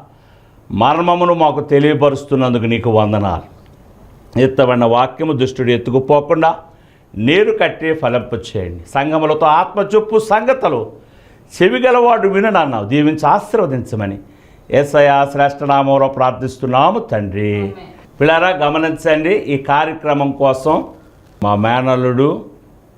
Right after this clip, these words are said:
Speaker 1: డాక్టర్ ఎం డానీ అనురాగ్ దేవ్ and మోనికా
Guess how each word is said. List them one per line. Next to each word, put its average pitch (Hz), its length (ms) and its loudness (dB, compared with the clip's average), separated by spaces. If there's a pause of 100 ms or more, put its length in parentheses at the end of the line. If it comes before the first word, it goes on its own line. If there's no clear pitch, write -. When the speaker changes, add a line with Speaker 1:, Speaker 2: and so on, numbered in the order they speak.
(200)
Speaker 1:
డాక్టర్ 113 380 0 (100)
ఎం 120 80 0 (840)
డానీ 147 340 0 (180)
అనురాగ్ 139 520 2 (160)
దేవ్ 131 240 2 (680)
and 98 200 -4
మోనికా 143 500 2